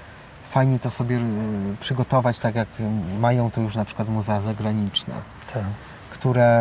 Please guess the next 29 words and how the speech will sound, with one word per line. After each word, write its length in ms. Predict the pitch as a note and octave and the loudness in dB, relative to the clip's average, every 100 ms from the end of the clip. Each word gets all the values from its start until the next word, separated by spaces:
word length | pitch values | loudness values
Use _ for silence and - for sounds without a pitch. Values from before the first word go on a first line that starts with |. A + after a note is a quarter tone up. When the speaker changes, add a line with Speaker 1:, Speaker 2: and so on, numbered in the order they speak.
| A2+ G#2+ E2 A#2+ A#2+ A#2 | 6 4 2 2 2 2
Speaker 1:
e, 40 | A#2 | 2
są 160 | C#3 C3+ | 4 6
inaczej 360 | C3+ C3+ C3+ | 6 4 2
budżetowane, 1040 | A#2+ A#2 B2 - A#2 B2 B2+ B2 B2 A#2+ A#2 | 0 0 0 2 4 4 6 6 6 4 2
d-, 140 | A2 | -2
tam 200 | - B2 | 0 0
się 160 | - C3+ | 0 -2
trochę 220 | C3 A#2 | 0 2
inaczej 380 | C3 C3+ - B2+ | 2 2 2 0
projektuje 500 | - B2 - B2+ B2 | 0 0 2 0 2
tą 140 | B2 | 2
dostępność. 680 | A#2+ A2+ B2+ A#2 B2 A#2+ - - - - - | 0 0 0 0 0 -2 -4 -12 -14 -10 2
Ja 120 | C#3 | 6
muszę 220 | D#3+ - | 6 6
trochę 220 | D3+ C#3 D3 | 4 6 6
ubolewać 520 | C3 C3 C#3+ C#3+ - | 6 6 6 4 2
nad 180 | C3 - | 0 2
tym, 140 | C#3 | 4
że 140 | A#2+ - | 4 4
urzędnik 440 | C3 D3+ C3+ B2 | 4 4 4 2
myśli 300 | B2+ B2+ B2+ | 2 2 2
jak 140 | A#2+ | 2
urzędnik, 420 | A2+ C3+ C3 C3 - | 2 2 2 0 -2
czyli 300 | A#2+ A2 A#2 - - - - - - - | 0 0 -2 -6 -14 -14 -14 -14 -6 2
jest 220 | D#3+ - | 2 2
ustawa 540 | D3+ - B2 A2+ F3+ B3 - - - - - - | 0 4 6 6 6 4 -2 -16 -18 -18 -16 -8
i 80 | B2 | -4
czyta 240 | - F3+ | 0 4
ją, 420 | D#3+ C#3+ C3+ C3+ | 6 6 6 4